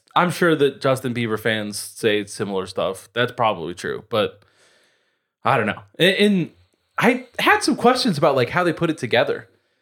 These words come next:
Like, it sounds like a Man on the Street kind of thing where you're stopping people, uh, being like, "Give me two seconds on Michael Jackson," and then doing the best ones. But it's such clean audio. I, I kinda wonder if Oprah, like, it,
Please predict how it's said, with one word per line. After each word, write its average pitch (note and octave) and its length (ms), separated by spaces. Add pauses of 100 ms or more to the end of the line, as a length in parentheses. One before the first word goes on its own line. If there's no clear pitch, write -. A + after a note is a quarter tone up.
(200)
Like, C3 320 (120)
it D3+ 160
sounds A3+ 420
like G3 160
a F3 60
Man C#3+ 240
on C#3+ 100
the C#3 60
Street C#3+ 340
kind G3+ 180
of G3+ 60
thing A#3 360
where C#3 180
you're C3 320 (220)
stopping D#3 480
people, G#3 500 (340)
uh, C3 300
being C3+ 200
like, A2+ 280 (480)
"Give C4+ 120
me C4 80
two A3+ 140
seconds D#3+ 320
on B2+ 100
Michael A#2+ 220
Jackson," F#2 460 (680)
and A#2+ 100
then A#2+ 140
doing C3+ 220
the A#2+ 40
best B2+ 280
ones. F3+ 400 (420)
But D#3+ 160
it's D#3 160
such C#4 300
clean G3+ 400
audio. C3+ 540
I, A#2+ 200
I C#3+ 80
kinda - 240
wonder D#3 380
if D3+ 240
Oprah, D#3 680 (380)
like, E3+ 140
it, - 180